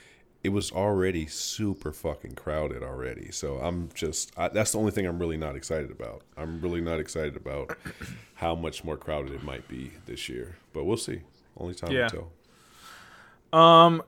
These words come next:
Speaker 2: going to number six on the list. Uh, this comes from a tweet from Phil Spencer. He says,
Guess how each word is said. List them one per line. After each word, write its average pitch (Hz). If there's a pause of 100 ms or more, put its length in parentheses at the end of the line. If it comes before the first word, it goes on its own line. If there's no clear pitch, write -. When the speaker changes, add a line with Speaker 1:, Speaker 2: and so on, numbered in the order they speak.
Speaker 2:
going 185
to 156
number 147
six -
on 147
the 139
list. -
Uh, 143
this 151
comes 214
from 185
a 143
tweet -
from 135
Phil 156
Spencer. 139 (340)
He 180
says, 175